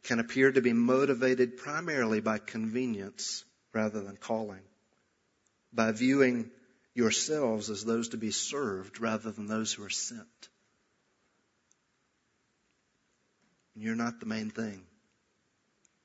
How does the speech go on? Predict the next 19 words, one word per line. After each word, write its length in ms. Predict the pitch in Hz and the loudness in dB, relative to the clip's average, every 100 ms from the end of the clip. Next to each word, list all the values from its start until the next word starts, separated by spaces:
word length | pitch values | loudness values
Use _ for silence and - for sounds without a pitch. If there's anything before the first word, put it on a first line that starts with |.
| _ _ _ _ _ _ _ _ _ _ _ | _ _ _ _ _ _ _ _ _ _ _
But 80 | - | -10
cheer 240 | - 135 127 | -4 -2 -2
up. 200 | 104 - _ _ _ | -4 -8 _ _ _
You're 140 | 113 110 | -12 -6
not 180 | 110 | -6
alone. 440 | 120 120 101 107 117 _ _ _ _ _ _ _ _ _ _ _ _ _ _ _ _ _ _ _ _ - | -4 -4 -4 -8 -12 _ _ _ _ _ _ _ _ _ _ _ _ _ _ _ _ _ _ _ _ -2
There 200 | 113 113 | 2 2
are 260 | 113 113 | 2 0
among 340 | 117 127 127 131 | 0 0 0 0
you 360 | 120 127 147 131 - _ _ _ _ _ _ _ _ _ _ | 2 2 0 -10 -20 _ _ _ _ _ _ _ _ _ _
uh, 120 | 110 - | -8 -6
those 460 | 117 123 131 123 | 2 4 4 4
who, 300 | - 127 120 117 - - | 0 2 2 -2 -14 -6
I 100 | 117 | -4
think, 260 | 117 123 117 _ _ _ | -2 -6 -6 _ _ _
most 300 | 123 127 - | -6 -6 -4
likely 340 | 117 107 - 101 | -4 -4 -4 -2
struggle 580 | - 127 123 120 117 113 | -2 -2 0 0 -2 -4
with 260 | 117 107 | -2 -2